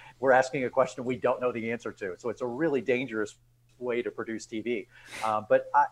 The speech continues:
I thought I knew what she would say, but I wasn't so sure that she was gonna be so strong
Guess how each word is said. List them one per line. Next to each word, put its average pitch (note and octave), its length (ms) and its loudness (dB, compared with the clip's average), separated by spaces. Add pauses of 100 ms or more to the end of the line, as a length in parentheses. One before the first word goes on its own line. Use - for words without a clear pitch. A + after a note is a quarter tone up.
(160)
I - 20 0
thought G3+ 480 4 (720)
I D3 120 0
knew C#3+ 280 0
what D3 180 2
she - 140 -10
would A#2 200 -8
say, B2 440 0
but B2+ 100 2
I B2+ 80 6
wasn't A#2+ 640 4
so C3 240 0
sure A#2+ 540 2 (320)
that C3 120 0
she - 140 0
was C#3+ 160 0
gonna C3 160 0
be A#2+ 140 -2
so C#3 640 6 (340)
strong B2 920 6